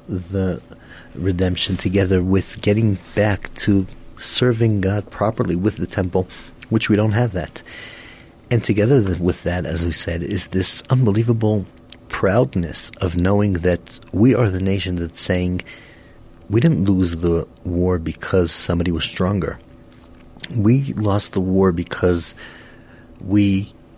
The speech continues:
are take-, because we did the wrong thing." We are take-, we are taking full responsibility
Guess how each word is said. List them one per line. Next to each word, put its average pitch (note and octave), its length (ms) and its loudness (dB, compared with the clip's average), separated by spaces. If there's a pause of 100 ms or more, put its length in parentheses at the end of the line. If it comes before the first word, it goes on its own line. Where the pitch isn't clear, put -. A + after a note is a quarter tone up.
(160)
are G#2 80 2
take-, - 500 -6
because F2 320 -4
we F2+ 100 -2
did F2 160 0
the E2+ 60 -2
wrong F2 200 -4
thing." F#2 260 -4 (160)
We A2 100 0
are G2+ 60 4
take-, - 240 -2 (260)
we A2 160 4
are G2 40 2
taking A2 320 0
full B2 500 0
responsibility G2 1120 0